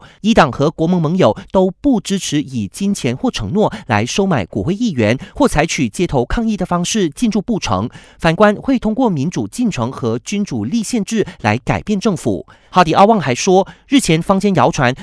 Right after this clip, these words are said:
为推翻团结政府的迪拜行动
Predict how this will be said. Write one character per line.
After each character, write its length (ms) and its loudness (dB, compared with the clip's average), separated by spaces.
为 180 2
推 160 0
翻 180 0
团 180 -4
结 140 -2
政 160 -2
府 140 -4
的 180 0
迪 220 -6
拜 120 2
行 220 -4
动 240 2